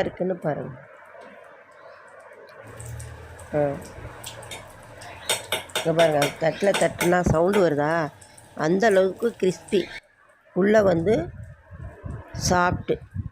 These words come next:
இங்க பாருங்க, உள்ள ரொம்ப சாஃப்ட்டு, வெளியே பயங்கர கிறிஸ்-, கிறிஸ்பி. அதை சாப்பிடும்போது மொறு மொறுன்னு வடை அவ்வளோ டேஸ்டியா, அவ்வளோ சூப்பரா இருக்கு. நீங்களும் செஞ்சு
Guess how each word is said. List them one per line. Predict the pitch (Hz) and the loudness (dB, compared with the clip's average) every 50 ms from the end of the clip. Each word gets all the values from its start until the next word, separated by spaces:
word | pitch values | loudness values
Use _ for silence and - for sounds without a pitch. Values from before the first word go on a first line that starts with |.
| - - - - - - | -10 -12 -14 -14 -8 -4
இங்க | - 156 147 147 | -2 0 2 2
பாருங்க, | 156 143 143 139 139 - - - - - - - - - - - | 2 2 2 0 -2 -4 -10 -18 -20 -20 -20 -20 -20 -14 -6 -2
உள்ள | 156 170 170 170 156 156 | 2 2 4 4 4 4
ரொம்ப | 147 147 165 160 - | 2 2 0 0 0
சாஃப்ட்டு, | - 143 147 151 - - - 254 240 214 | 0 0 0 0 -2 -2 -2 -2 2 2
வெளியே | 170 165 170 185 185 170 - - | 4 4 4 4 4 2 2 0
பயங்கர | 151 147 151 156 160 165 170 180 196 190 - | 2 2 4 4 4 4 4 2 2 0 0
கிறிஸ்-, | - 151 - - - - - - - - - | -2 -4 -4 -6 -10 -20 -20 -20 -14 -6 -4
கிறிஸ்பி. | 165 156 - - - - 156 - - - - - - - - - - - - - - | -4 -4 -4 -4 -4 -4 -4 -4 -4 -10 -16 -16 -16 -16 -16 -16 -18 -18 -16 -6 -2
அதை | 139 143 143 139 - - | 2 2 2 2 2 0
சாப்பிடும்போது | 160 151 160 - 170 165 156 175 190 180 160 | 0 0 0 0 0 2 2 4 4 4 4
மொறு | 160 156 160 175 170 160 | 4 4 4 4 4 4
மொறுன்னு | 156 151 165 185 190 190 185 160 | 4 4 4 4 4 4 4 4
வடை | 156 151 - 165 160 - - - - - - - - - - - - - - - - - 87 | 2 2 2 2 2 0 -2 -6 -14 -20 -20 -20 -20 -20 -20 -18 -18 -18 -16 -12 -6 -2 0
அவ்வளோ | 117 143 170 202 208 202 - | 0 2 4 4 4 2 2
டேஸ்டியா, | 170 165 165 165 - - - 165 160 156 156 | 2 2 2 0 -2 -2 0 2 2 2 2
அவ்வளோ | 151 220 226 196 202 202 175 - | 0 0 2 2 4 4 4 2
சூப்பரா | 170 170 175 - 175 170 170 165 147 | 2 2 4 2 2 4 2 2 0
இருக்கு. | 135 - - 180 233 349 427 - - - - - - - - - | -2 -2 -2 -2 -2 -2 -4 -8 -14 -18 -16 -14 -14 -6 -2 2
நீங்களும் | 180 196 202 202 196 185 - | 2 4 4 4 2 2 2
செஞ்சு | 180 165 165 156 175 | 0 0 2 2 0